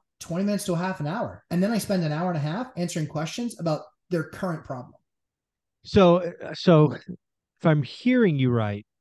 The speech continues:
Speaker 2: you're
Speaker 1: Mm-hmm.
Speaker 2: bas-, so you basically have a, a syllabus, if you will.
Speaker 1: Yes, I do.
Speaker 2: Right. And, you know, week one, we're gonna do this.
Speaker 1: Yep.
Speaker 2: You cover that, you answer question, talk vocabulary, and then you do Q and A.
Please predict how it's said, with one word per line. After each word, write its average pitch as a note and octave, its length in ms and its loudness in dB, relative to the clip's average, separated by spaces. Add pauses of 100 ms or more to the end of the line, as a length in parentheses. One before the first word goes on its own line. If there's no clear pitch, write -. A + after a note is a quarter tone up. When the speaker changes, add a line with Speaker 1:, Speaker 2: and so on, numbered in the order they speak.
(140)
Speaker 2:
you're C#3+ 140 2
Speaker 1:
Mm-hmm. D#3+ 160 -6
Speaker 2:
bas-, E3+ 280 2
so E3+ 160 0
you D#3 160 0
basically E3 500 -2
have C#3 240 -4
a, B2 260 -6
a C3 60 -10
syllabus, A2+ 720 -6
if - 140 -10
you A#2 100 -4
will. G2 260 -6
Speaker 1:
Yes, - 280 -10 (120)
I C#3+ 40 -8
do. C3+ 160 -6 (320)
Speaker 2:
Right. A#2 340 -6
And, A#2+ 580 -2
you B2+ 120 -2
know, A#2 100 0
week E3+ 320 2
one, D#3 280 0
we're C#3+ 140 -4
gonna C3 240 -6
do A2+ 200 -8 (100)
this. G2+ 500 -12 (280)
Speaker 1:
Yep. D3 140 -4
Speaker 2:
You A#2+ 60 -4
cover D#3 280 0
that, C#3+ 300 2
you C3 80 -4
answer C3 240 -4
question, C3+ 400 -2
talk B2+ 240 -6
vocabulary, A#2+ 720 -2
and A#2+ 140 -4
then B2 80 -4
you B2 140 -8
do A2+ 160 -4
Q A2+ 260 -8
and F#2+ 100 -12
A. G#2+ 140 -20